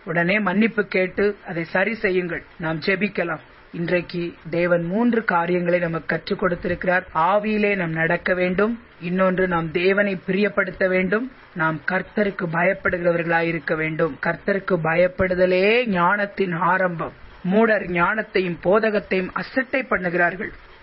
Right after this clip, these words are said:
அவர்கள் தேவனை ஒரு அசட்டை பண்ணுகிறார்கள். நாம் தேவனை அசட்டை பண்ண-, பண்ணாமல், அவரை கனவீனம் பண்ணாமல் நாம் அவரை கனப்படுத்துவோம்.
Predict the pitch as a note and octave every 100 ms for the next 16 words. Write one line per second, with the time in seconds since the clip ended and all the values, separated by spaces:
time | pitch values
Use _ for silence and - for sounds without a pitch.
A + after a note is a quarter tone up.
0 | - - E3+ F#3+ F#3 E3 F3+ A#3 A#3+ A3
1 | F#3 E3 - B3+ C4 B3 G#3+ G3 F3 E3+
2 | D#3 - F3+ D#3+ D#3+ F3 F#3+ F#3+ E3+ -
3 | G#3 G#3+ G3+ F3+ F3 E3 - - F3+ F#3
4 | F3+ F3 D#3+ D#3+ D#3+ D3 D3 F#3+ A#3 A#3
5 | A3 F3+ F#3 F3 E3+ E3 E3+ E3+ E3+ F3
6 | E3 G3+ A3 A#3 G#3 F3+ F#3+ D#3